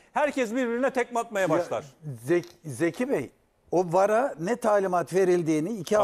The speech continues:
Speaker 2: hafta önce
Speaker 1: talimat verilmez ki.
Speaker 2: O
Speaker 1: varda monitörde kurallar bellidir zaten.
Speaker 2: Bak
Speaker 1: Gördüğünü orada hakemi uyaracaksın. "Hakem kardeşim,
Speaker 2: Zek-,
Speaker 1: sen
Speaker 2: Zeki Bey,
Speaker 1: pozisyonu
Speaker 2: var
Speaker 1: istemedin, gel bir bak."
Speaker 2: protokolü var.
Speaker 1: Bende bir açı var.
Speaker 2: var o protokole göre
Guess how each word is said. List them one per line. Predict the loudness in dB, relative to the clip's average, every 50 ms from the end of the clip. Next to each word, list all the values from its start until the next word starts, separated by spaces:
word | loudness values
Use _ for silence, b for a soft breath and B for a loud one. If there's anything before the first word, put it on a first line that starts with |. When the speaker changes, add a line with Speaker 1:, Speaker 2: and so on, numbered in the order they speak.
| 2
Speaker 2:
hafta | 2 2 2
önce | 2 2
Speaker 1:
talimat | 2 2 2 0 0 -2
verilmez | -6 -6 -4 -4 -4 -4 -4 -4
ki. | -2 0
Speaker 2:
O | 2
Speaker 1:
varda | 4 4 2 2 0 -2
monitörde | -2 -4 -4 -4 -2 -2 -2 0 0 -2
kurallar | -2 -2 0 0 0 2 0 0 -2 0
bellidir | -2 -2 -2 -4 -6 -6 -6
zaten. | -2 0 0 0 0 0 -2
Speaker 2:
Bak | -2 2
Speaker 1:
Gördüğünü | 4 4 4 2 2 -2 -4 -4 -6 -8 b b b b b b b -4
orada | 0 0 0 2 2 0 0 -2 -6 _ -6
hakemi | -6 -4 -4 -4 -4 -2
uyaracaksın. | 0 0 0 0 0 0 -2 -2 -2 -6 -10 -10 -6
"Hakem | -6 -6 -2 -2 -2 -2
kardeşim, | 0 0 0 2 4 4 2 2 2 -2
Speaker 2:
Zek-, | -12 -16 -12 -10 -4
Speaker 1:
sen | 0 0 0 2
Speaker 2:
Zeki | 2
Bey, | 2 4
Speaker 1:
pozisyonu | 4 4 4 4 2 0
Speaker 2:
var | -2 -2 2 4 4 4 4
Speaker 1:
istemedin, | 2 2 2 2
gel | 4 4 2
bir | 4 2
bak." | 2 2
Speaker 2:
protokolü | 4 2 4 4 2 2 2
var. | 4 2 2 2 0 -4 -10 -2 -2
Speaker 1:
Bende | -2 0 2 0 -2 0
bir | 0 0
açı | 0 0 0 -2 0 2
var. | 4 4
Speaker 2:
var | 4 4 4 2 -2 -6 -12 -14 -6 -2
o | 0 0 0 0 -2
protokole | -2 0 2 2 2 2 0 -2 0 2 2 2 4 4 4 2
göre | 4 2 2 2 2 0 0 -2 -2 -4